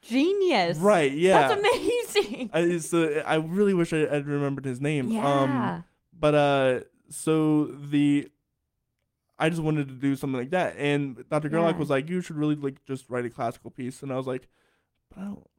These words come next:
Speaker 2: <laughs>
Speaker 1: I don't want to.
Speaker 2: I don't wanna.
Speaker 1: <laughs> I want to do something fun. <laughs>
Speaker 2: Right. And, um, so I started out doing that. And I, I was like, "Oh, how can I put in, like, s-, silly jokes, um,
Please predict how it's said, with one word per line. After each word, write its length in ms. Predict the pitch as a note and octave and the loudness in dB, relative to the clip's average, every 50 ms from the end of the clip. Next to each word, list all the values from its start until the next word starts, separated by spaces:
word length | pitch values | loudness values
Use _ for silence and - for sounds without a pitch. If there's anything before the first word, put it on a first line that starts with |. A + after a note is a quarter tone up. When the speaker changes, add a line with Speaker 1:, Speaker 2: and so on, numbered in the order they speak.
| - D#3+ E3+ F3+ - - - | -18 -16 -14 -14 -14 -14 -12
Speaker 2:
<laughs> 720 | D#3 C#3+ - - - D3 D3 D3 D3 D3 - - _ - | -12 -12 -8 -6 -4 -4 -4 -4 -6 -10 -14 -20 _ -10
Speaker 1:
I 80 | F4+ F#4 | -6 -4
don't 180 | G4 G#4 G4+ F#4+ | -2 -2 -2 -2
want 260 | F4+ F#4+ G#4+ A4 G#4+ | -4 -4 -4 -2 -2
to. 280 | C#4+ G#3+ - - - - | -2 -2 -2 -2 0 2
Speaker 2:
I 60 | - | 4
don't 140 | B4+ B4 A4+ | 4 4 4
wanna. 260 | - - D4 F4+ B3 | 2 0 -2 -2 -4
Speaker 1:
<laughs> 0 | - G#4+ A4+ A4+ G#4 D#4 - - | -6 -10 -10 -10 -14 -16 -14 -12
I 100 | A4 A4+ | -6 -4
want 140 | G#4 F#4+ F#4 | -2 2 2
to 60 | G4 F4+ | 2 2
do 180 | G4 D#4 D#4 F4+ | 2 0 0 0
something 400 | - E4+ E4 F#4 - G4 F#4 D4 | -2 -4 -6 -2 -2 -2 -2 -2
fun. 680 | - - - A#3+ C4+ G#4 A4 F4 B3+ A3+ G#3 B3 C4 C4 - | -6 -2 0 2 4 4 4 2 2 2 2 0 0 -2 -2
<laughs> 40 | |
Speaker 2:
Right. 360 | - E3 G#3 A3+ G3 E3 D3 - | 0 2 4 4 4 4 2 2
And, 320 | D3+ D#3 D#3+ D#3+ E3 D3+ | 2 2 2 2 0 -2
um, 560 | C#3 - D3+ D3 C#3+ C#3+ C#3 C#3+ C3+ C3 B2+ - - C3+ | -2 -2 0 2 2 2 0 0 -4 -6 -8 -10 -14 -6
so 180 | - - F#3 | 0 2 4
I 100 | D#3+ E3 | 4 4
started 360 | F3 - G#3 A3 A3+ G#3 F#3 | 2 2 2 2 2 2 4
out 220 | E3 F3 G3+ G3+ F3+ | 4 2 2 0 0
doing 240 | C#3+ C3 C3 B2+ B2+ | -2 -2 -2 -2 -2
that. 300 | B2 B2+ C3 C3 C3+ - | -2 -2 -2 -2 -4 -4
And 300 | - C#3+ C#3+ C#3+ C#3+ C#3+ | -4 -2 0 0 -2 -2
I, 200 | - A2+ D3 D3+ | -2 -2 -2 -2
I 200 | D3 - A2+ D3 | -2 0 0 0
was 160 | D3 D3+ D3+ D#3 | 0 0 0 0
like, 140 | D3+ D3 D3 - | -2 -2 -4 -4
"Oh, 160 | D#3+ D#3+ C3+ | -6 -6 -4
how 140 | D#3 E3+ F3+ | -4 -6 -6
can 140 | F3+ G#3 G3 | -4 -4 -6
I 20 | |
put 200 | F3 - F3+ F3 | -4 -4 -4 -4
in, 100 | E3 E3 | -4 -4
like, 160 | D#3 C#3+ C#3 | -4 -6 -8
s-, 160 | C#3+ - - - _ _ _ _ | -8 -12 -20 -20 _ _ _ _
silly 340 | - - - D#3 D3+ D3 | -10 -6 -4 -2 -2 -2
jokes, 580 | D3 C3 C#3+ C3+ C3 B2+ B2 - - - - - - _ - | -2 -2 -2 0 0 0 -2 -6 -14 -18 -18 -18 -18 _ -6
um, 580 | - C#3 C3 C3 B2+ B2 B2 B2 B2 C3 C3+ | -2 -2 0 0 -2 -2 -4 -6 -6 -8 -12